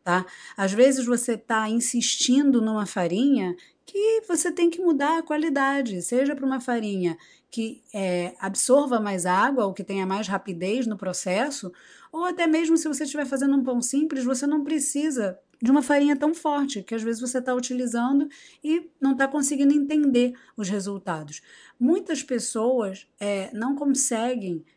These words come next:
visualizar, é, os benefícios da autólise. E a autólise é muito boa, é um professor particular que tá ao alcance de qualquer pessoa que faz pão,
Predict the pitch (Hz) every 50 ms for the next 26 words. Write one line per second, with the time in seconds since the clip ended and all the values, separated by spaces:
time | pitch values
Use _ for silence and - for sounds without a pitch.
0 | _ _ _ 180 170 196 262 285 262 233 254 269 269 269 262 269 240 196 180 175
1 | 196 190 202 214 208 - _ _ _ _ _ _ _ - 190 190 185 185 196 208
2 | 196 190 214 214 220 214 202 - - 247 254 247 - 202 190 185 196 185 175 175
3 | - - 160 151 147 143 151 147 143 156 156 _ _ _ - - _ _ _ 277
4 | 214 220 220 214 214 - _ - - 202 220 214 - 254 262 254 240 233 240 233
5 | 240 247 269 302 320 311 294 247 196 180 185 208 226 240 233 214 185 165 165 -
6 | _ _ - 208 220 233 233 233 233 233 233 - - - 240 269 262 - 254 254
7 | 247 - - - 262 277 320 - - _ _ 277 302 320 302 - - - 285 277
8 | - 269 254 226 220 214 226 254 262 240 - _ _ _ _ _ - 240 240 -
9 | 247 247 247 240 240 - - 269 277 294 262 - 254 226 240 240 - 240 233 226
10 | - - 294 302 294 311 285 - - 254 247 247 240 240 247 240 - 240 220 -
11 | - - - 175 160 156 151